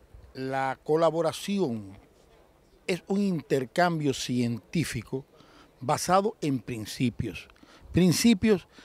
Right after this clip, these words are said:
que dimanan de la correcta actividad médica, viendo que el paciente es un ser psicobiosocial,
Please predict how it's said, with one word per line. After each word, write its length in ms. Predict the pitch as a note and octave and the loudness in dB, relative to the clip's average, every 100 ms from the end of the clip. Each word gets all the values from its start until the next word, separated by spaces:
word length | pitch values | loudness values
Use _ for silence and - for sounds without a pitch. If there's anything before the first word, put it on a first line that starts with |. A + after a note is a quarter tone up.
| - - | -18 0
que 140 | D#3+ | 2
dimanan 560 | D#3+ E3 F#3+ F3+ F3+ - - | 4 2 0 0 -4 -6 -12
de 200 | C3 D3+ | -2 -2
la 140 | D3 C3+ | -2 -6
correcta 580 | - C#3+ E3 F#3+ - | -4 -4 -2 -4 -4
actividad 600 | F#3 C3 - D3+ D3 E3+ F3 | -6 -6 -8 -6 -2 -2 -2
médica, 720 | D3 D3+ D#3 B2+ A2+ C3+ - - _ _ _ _ | -2 0 0 -2 -4 -8 -12 -20 _ _ _ _
viendo 400 | B2+ D#3+ A3 G3 | -6 0 2 2
que 140 | D3+ E3+ | 2 0
el 120 | C#3 | -2
paciente 800 | - C#3+ - F3 F#3 C3 - D#3+ _ _ _ | -4 -6 -4 0 0 0 -4 -12 _ _ _
es 120 | - D#3 | -2 0
un 160 | F3 | 0
ser 260 | C3 E3 D#3+ | 0 -2 0
psicobiosocial, 1400 | - E3 D3+ D#3+ C3+ D3 F#3 D#3 - A#2 - A#2+ A#2 G#2+ | -2 0 0 4 2 4 0 -2 -4 -8 -6 -6 -6 -8